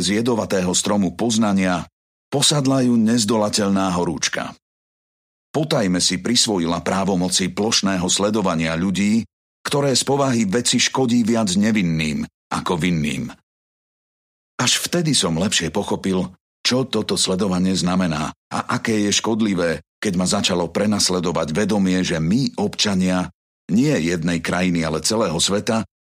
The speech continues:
sme nikdy nedostali príležitosť o tom hlasovať alebo sa k tomu aspoň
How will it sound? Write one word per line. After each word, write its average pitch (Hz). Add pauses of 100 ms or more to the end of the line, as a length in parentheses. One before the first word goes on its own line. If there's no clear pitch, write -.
(180)
sme 120
nikdy 120
nedostali 95
príležitosť 101
o 107
tom 101
hlasovať 90
alebo 107
sa -
k -
tomu 107
aspoň 95